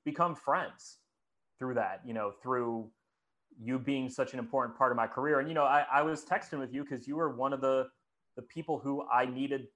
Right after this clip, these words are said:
I needed to talk to when this was happening. Like, there, there are people in the industry who I needed to talk to. It was, like, you, it was Moon, it was Dan Hayes, and, like,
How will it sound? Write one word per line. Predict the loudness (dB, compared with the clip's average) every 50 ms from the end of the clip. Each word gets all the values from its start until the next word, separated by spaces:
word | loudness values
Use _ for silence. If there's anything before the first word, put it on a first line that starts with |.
| _ _ _ 0
I | 0 0
needed | 0 0 -4 -4 -6
to | -6 -10
talk | -6 2 4 4 4 2 0 -8
to | -12 -12
when | -10 -8 -8 -8
this | -8 -8 -10 -12
was | -8 -4
happening. | 0 0 0 0 -2 -8 -18 -20 _ _ _ _ _ _ _ _ _ _ _ _ _ _ _ _
Like, | 2 2 2 2 2 -2 -10 _ _
there, | 2 2 2 4
there | 4 4 4
are | 4 2
people | 0 -4 -6 -2 0 0
in | 2 0 0
the | -2 -4
industry | -4 -4 -6 -8 -8 -8 -6
who | 0 2 4
I | 4 4 4
needed | 2 -2 -2 -2 -6 -8
to | 0
talk | 4 4 4 4 2
to. | -4 -10
It |
was, | -12 -8 -6
like, | -6 -6 -6 -10
you, | -12 -8 -2 0 2 2 2 2 0 -2 -6 -10 _ _ _ _ _ _ -8
it | -8
was | -6 -6 -8 -8
Moon, | -10 -8 -4 -2 0 0 0 -2 -2 -4 -6 -8 -10 -12 _ _ _ _ _ _
it | -12
was | -12 -12 -12 _ _ -2
Dan | -2 0 0 -2 -4
Hayes, | 0 2 4 4 4 2 0 -2 -4 -6 -10 -16 -20 _ _ _ _ _ _ _ _ _ _ _ _ _ _ _ -4
and, | -2 -2 0 0
like, | 0 0 0 -2